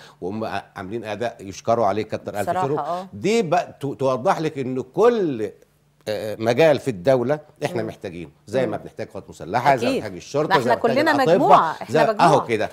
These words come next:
Speaker 2: آه.
Speaker 1: اذا كل لما بيجي مجاله له التعظيم
Speaker 2: أكيد.
Speaker 1: ولازم نعظمه.
Speaker 2: طب،
Speaker 1: ده
Speaker 2: طب.
Speaker 1: اول امر.
Speaker 2: وكل من بيأدي دوره.
Speaker 1: وكله بيأدي دوره.
Speaker 2: مم.
Speaker 1: وبالتالي يجب لما نيجي نتكلم النهارده زي ما دول بيأدوا دورهم،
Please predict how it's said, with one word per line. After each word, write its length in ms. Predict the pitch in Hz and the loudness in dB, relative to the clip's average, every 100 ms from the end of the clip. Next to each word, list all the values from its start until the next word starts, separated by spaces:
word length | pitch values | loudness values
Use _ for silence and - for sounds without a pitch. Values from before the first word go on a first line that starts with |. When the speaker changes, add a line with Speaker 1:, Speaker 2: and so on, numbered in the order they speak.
| - 277 | -2 2
Speaker 2:
آه. 200 | 453 427 | 6 6
Speaker 1:
اذا 140 | 160 | 4
كل 480 | - 220 247 226 180 | 6 6 8 6 6
لما 200 | 170 165 | 4 2
بيجي 280 | 208 202 190 | 0 2 4
مجاله 460 | 175 190 208 208 208 | 4 4 6 4 2
له 260 | 135 175 156 | 2 2 2
التعظيم 500 | - 143 120 120 175 | 2 4 4 4 2
Speaker 2:
أكيد. 260 | 151 247 | 2 2
Speaker 1:
ولازم 260 | - 147 127 | 2 0 -2
نعظمه. 380 | 110 98 87 98 | -2 -2 -4 -6
Speaker 2:
طب، 360 | - 233 247 196 | 4 6 6 2
Speaker 1:
ده 300 | 113 139 143 - | 2 4 4 0
Speaker 2:
طب. 140 | - 190 | -2 0
Speaker 1:
اول 200 | 117 113 | -2 -4
امر. 200 | 104 90 - | -2 -4 -2
Speaker 2:
وكل 400 | 226 - 339 311 | -2 0 2 0
من 160 | 285 | -2
بيأدي 380 | 247 247 302 262 | 0 2 2 0
دوره. 240 | 185 147 - _ - | -4 -6 -10 _ -18
Speaker 1:
وكله 320 | 156 208 170 | 2 4 4
بيأدي 260 | 120 101 | 0 -4
دوره. 200 | 82 76 - - | -6 -12 -16 -16
Speaker 2:
مم. 120 | 170 101 | -10 2
Speaker 1:
وبالتالي 720 | 139 156 156 - 214 220 208 | 4 4 2 4 4 4 6
يجب 440 | 196 202 185 151 151 | 4 4 0 -2 0
لما 160 | 151 | 0
نيجي 200 | 175 196 | 0 -2
نتكلم 440 | 170 - 175 175 165 | -2 0 0 0 0
النهارده 420 | 156 151 139 127 | 0 0 0 -2
زي 240 | 120 185 | 0 2
ما 100 | 175 | 0
دول 200 | 147 151 | 0 -2
بيأدوا 440 | 120 139 151 147 123 | -2 -2 -2 -4 -4
دورهم، 360 | 131 151 185 | -2 -2 -4